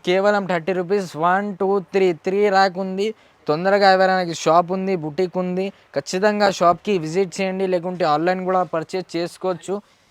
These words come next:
ఇంకోటి అంటే ఇది ఆర్గంజా చూసుకోండి మీరు, యాభై రూపాయలు, వంద రూపాయలు మీటర్ ఉంది మార్కెట్ ప్రైస్. మా దగ్గర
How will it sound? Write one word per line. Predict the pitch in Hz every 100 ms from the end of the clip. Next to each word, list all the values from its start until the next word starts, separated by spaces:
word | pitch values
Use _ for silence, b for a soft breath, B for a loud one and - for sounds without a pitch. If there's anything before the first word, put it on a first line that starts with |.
| _ -
ఇంకోటి | 147 175 196 185 202 190
అంటే | 185 185
ఇది | 180 175 160
ఆర్గంజా | 170 190 196 202 -
చూసుకోండి | 185 180 - 190 185 180 175
మీరు, | 202 220 b b b b - - - - 147
యాభై | 175 208 208
రూపాయలు, | 190 208 196 180
వంద | 185 196
రూపాయలు | 190 196 190 185
మీటర్ | 180 202
ఉంది | 190 190 170
మార్కెట్ | 160 165 180 165
ప్రైస్. | 175 196 - - - _ _ _ _ -
మా | 165 185
దగ్గర | 202